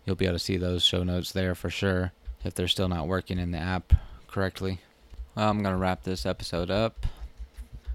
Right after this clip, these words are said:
I leave you with the fortune cookie of the day. You can make your own choices, but you also must learn to live with them.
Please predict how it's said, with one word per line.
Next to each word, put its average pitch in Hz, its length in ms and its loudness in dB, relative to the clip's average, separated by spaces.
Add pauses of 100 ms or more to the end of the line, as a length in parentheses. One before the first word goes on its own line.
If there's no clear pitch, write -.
(140)
I - 80 -2
leave 95 220 0
you 95 100 2
with 92 160 -2
the - 80 -12
fortune 98 380 -2
cookie 98 340 -4
of 90 80 -4
the 92 80 -6
day. 101 420 0 (540)
You 92 100 -8
can 92 240 -2
make 101 200 -2
your 98 120 0
own 101 200 2
choices, 101 600 -2
but 92 200 -2
you 87 120 -2
also 98 300 -2
must 95 240 -4
learn 98 260 0
to 92 60 -4
live 95 220 -2
with 92 140 -4
them. 90 280 -6